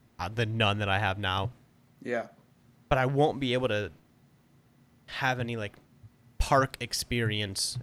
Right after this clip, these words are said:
Speaker 1: in that setting because there, there just isn't any here. The closest one to me would be Devil's Lake, and I don't, I don't even believe that's a national park. I think it's just a state, it's a Wisconsin state park.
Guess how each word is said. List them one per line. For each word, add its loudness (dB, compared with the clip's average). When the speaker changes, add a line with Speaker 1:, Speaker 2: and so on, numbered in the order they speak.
Speaker 1:
in -4
that -2
setting -2
because -6
there, -2
there 2
just -4
isn't -4
any -6
here. -4
The -4
closest 0
one 0
to 2
me -2
would -6
be -2
Devil's -2
Lake, -2
and -6
I -4
don't, -8
I -4
don't 0
even 0
believe -2
that's -2
a -4
national 0
park. -10
I -6
think -2
it's -2
just -2
a -4
state, -2
it's -6
a -4
Wisconsin -4
state -8
park. -10